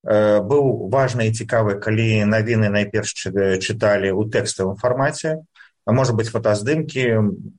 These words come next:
можа быць, кароткае відэа, але вось YouTube, э, гэта больш звычна для аўдыторыі, якая прывыкла глядзець тэлевізар.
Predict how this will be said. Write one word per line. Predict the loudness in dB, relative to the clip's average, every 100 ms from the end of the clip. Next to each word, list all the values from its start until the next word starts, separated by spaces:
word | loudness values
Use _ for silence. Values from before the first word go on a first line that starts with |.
| _
можа | -2 0
быць, | 0 0
кароткае | 0 0 -2 -2 0
відэа, | 0 0 2 0 -2 -12 _ -20 -4
але | 0 2 2
вось | 4 2 2 -2 0
YouTube, | 0 0 2 2 2 -2 0
э, | 2 4 2 2 2 0
гэта | -2 0
больш | 2 0 0
звычна | 0 0 0 0 0 0
для | 2 4 4 4
аўдыторыі, | 2 -2 0 0 0
якая | -2 0 0 2
прывыкла | 0 0 -2 -2
глядзець | 0 -2 -2
тэлевізар. | -2 0 -2 -4